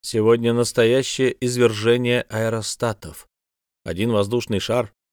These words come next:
поднялся очень высоко. Я развлекаюсь тем, что наблюдаю за его полетом в свободной полосе, расположенной в надире, благодаря чему смог рассмотреть Бюже. Мое наблюдение прервала ночь.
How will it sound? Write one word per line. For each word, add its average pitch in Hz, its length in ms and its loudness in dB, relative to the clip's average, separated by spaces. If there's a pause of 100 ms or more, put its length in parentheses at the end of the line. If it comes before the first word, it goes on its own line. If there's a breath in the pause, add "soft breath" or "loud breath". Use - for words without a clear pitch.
(200)
поднялся 92 420 -6
очень 123 240 -2
высоко. 117 480 -4
Я 82 200 -4
развлекаюсь 98 680 -2
тем, 147 240 -2
что - 180 -4
наблюдаю 131 680 0
за 120 140 -2
его 123 260 0
полетом 135 560 -2 (320 loud breath)
в - 60 -16
свободной 131 600 0
полосе, 131 640 -4 (280)
расположенной 107 720 0
в 98 40 -2
надире, 92 580 -6 (600)
благодаря 98 460 0
чему 104 400 -4
смог 117 400 -4
рассмотреть 131 600 -4
Бюже. 110 440 -6 (880)
Мое 98 320 -2
наблюдение 160 720 0
прервала 117 640 0
ночь. 120 480 -8